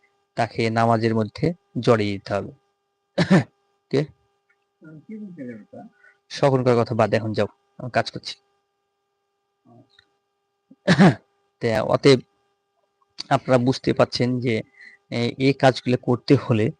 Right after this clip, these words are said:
আপনাকে ব্যস্ত হয়ে যেতে হবে। জনদুর্বলতা থেকে আপনাকে সরে আসতে হলে আপনাকে, এ, ব্যস্ত হতে হবে কিছু নিয়মের মাধ্যমে।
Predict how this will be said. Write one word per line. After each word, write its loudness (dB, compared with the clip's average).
আপনাকে -2
ব্যস্ত 2
হয়ে 2
যেতে -6
হবে। -8
জনদুর্বলতা 2
থেকে -2
আপনাকে 0
সরে 6
আসতে 0
হলে 2
আপনাকে, 2
এ, -2
ব্যস্ত 2
হতে 4
হবে 4
কিছু -2
নিয়মের 6
মাধ্যমে। -2